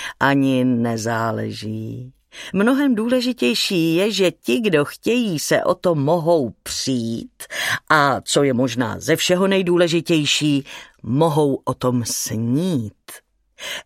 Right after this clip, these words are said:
Byť z Ninšhofu svárlivci a snílci už skoro zmizeli.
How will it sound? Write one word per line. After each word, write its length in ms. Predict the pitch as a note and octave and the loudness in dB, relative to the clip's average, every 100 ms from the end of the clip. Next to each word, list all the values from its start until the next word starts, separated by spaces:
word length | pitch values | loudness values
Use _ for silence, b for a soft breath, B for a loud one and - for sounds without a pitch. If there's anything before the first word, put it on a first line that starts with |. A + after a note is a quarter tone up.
| - | -4
Byť 400 | F3+ C#4 D#4 - | 0 -2 -2 -10
z 160 | F#3 E3+ | -4 0
Ninšhofu 640 | F3+ A3+ F#3 F#3+ F3 C#3+ | 2 2 2 2 2 -2
svárlivci 760 | - B2+ D#3 F#3 F3 - - | -4 0 0 2 -2 -2 -4
a 120 | - A2+ | -4 -6
snílci 720 | - A#2+ C#3 E3 B2+ - - | -4 -2 2 0 0 -4 -4
už 240 | - A2 - | -6 -8 -8
skoro 460 | - - D3 B2+ | -10 0 2 2
zmizeli. 720 | G#2+ A2 A#2+ B2 G#2+ F2 D2+ | -2 -2 0 0 -4 -6 -10